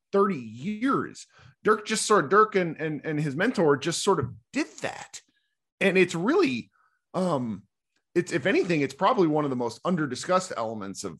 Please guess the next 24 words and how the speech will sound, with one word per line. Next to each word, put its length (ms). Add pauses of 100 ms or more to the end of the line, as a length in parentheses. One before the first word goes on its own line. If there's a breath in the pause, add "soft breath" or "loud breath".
of 240
Dirk's, 500
uh, 360 (800)
style 380
of 80
play, 220
because 360 (440 soft breath)
early 300
year, 400 (200)
early 320 (200)
career 300
Dirk, 360 (120)
like, 180 (180)
oh 120
three, 440
oh 100
two, 260
when 100
we're 140
talking 260
about, 220 (360)
that 140
man 220
was 160